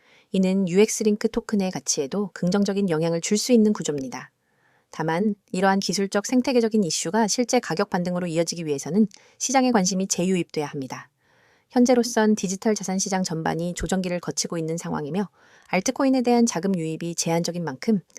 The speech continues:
당장의 큰 변동을 기대하긴 어렵습니다. 따라서 현 시점에서는 단기적인 급등보다는 하단 지지 테스트 이후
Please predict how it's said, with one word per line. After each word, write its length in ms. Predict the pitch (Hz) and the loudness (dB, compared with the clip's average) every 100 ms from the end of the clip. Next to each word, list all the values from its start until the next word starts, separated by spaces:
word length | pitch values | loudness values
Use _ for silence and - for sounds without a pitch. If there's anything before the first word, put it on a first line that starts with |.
| - | -20
당장의 480 | - 170 175 180 175 - | -6 -2 0 -2 -2 0
큰 160 | 254 | 2
변동을 400 | 233 170 185 185 | 4 2 0 -2
기대하긴 360 | - 160 160 160 | -4 -4 -4 -4
어렵습니다. 600 | 135 143 - 131 120 - _ _ _ _ _ _ | -6 -6 -8 -10 -16 -20 _ _ _ _ _ _
따라서 420 | 233 233 233 233 | 2 2 4 4
현 180 | 233 302 | 4 2
시점에서는 680 | 311 285 240 190 139 190 185 - - | -2 0 0 0 -2 -2 -2 -6 -8
단기적인 500 | 160 165 190 185 185 | -4 -2 -2 -2 -4
급등보다는 720 | - - 190 170 139 185 196 - _ _ | -6 -4 -2 -2 -2 0 -2 -4 _ _
하단 320 | - 254 247 | -2 4 4
지지 240 | 233 185 202 | 4 0 -4
테스트 360 | - - - | -4 -4 -4
이후 340 | 160 139 214 | -6 -2 -2